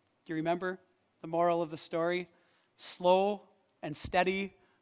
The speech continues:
wins the race. Perhaps we could take that phrase and apply it to the words of the Apostle Paul in First Corinthians chapter nine today as well,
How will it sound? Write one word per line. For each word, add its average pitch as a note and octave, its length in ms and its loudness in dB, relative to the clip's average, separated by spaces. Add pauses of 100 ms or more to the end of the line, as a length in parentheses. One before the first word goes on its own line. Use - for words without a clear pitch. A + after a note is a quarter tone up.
wins F#3 680 -2
the F3 80 -8
race. E3+ 580 -4 (1300)
Perhaps D#4 300 4
we C#4+ 80 6
could G3+ 180 0
take B3 280 0
that G#3 260 4
phrase G3+ 320 2
and F3+ 100 -2
apply G3+ 360 6
it G3+ 160 2
to F3 100 -12
the D#3+ 80 -8
words F3 460 -2
of D#3 100 -6
the D#3+ 100 -4
Apostle F#3+ 440 -2
Paul F3 340 4
in D#3 80 -4
First F3+ 280 -8
Corinthians E3+ 600 -6
chapter E3 360 -4
nine D#3+ 360 0
today D3 300 -12
as C#3+ 180 -12
well, F3 260 4